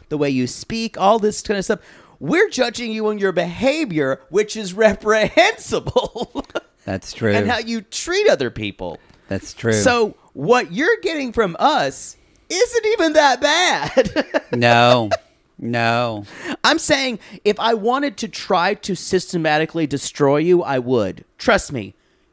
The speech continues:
Speaker 1: you're fine. I promise you, you're not gonna be butthurt.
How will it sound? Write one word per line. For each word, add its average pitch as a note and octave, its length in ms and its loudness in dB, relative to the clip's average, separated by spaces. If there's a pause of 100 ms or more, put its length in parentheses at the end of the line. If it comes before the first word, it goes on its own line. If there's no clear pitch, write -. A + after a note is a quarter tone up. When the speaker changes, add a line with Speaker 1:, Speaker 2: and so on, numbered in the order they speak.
(420)
Speaker 1:
you're E3 300 4
fine. G2+ 400 -4 (460)
I E3+ 100 6
promise G#3+ 520 0
you, A#3 300 -8
you're F3 180 0
not F#3 220 -2
gonna G#3+ 120 -4
be A3 120 -6
butthurt. E3+ 540 0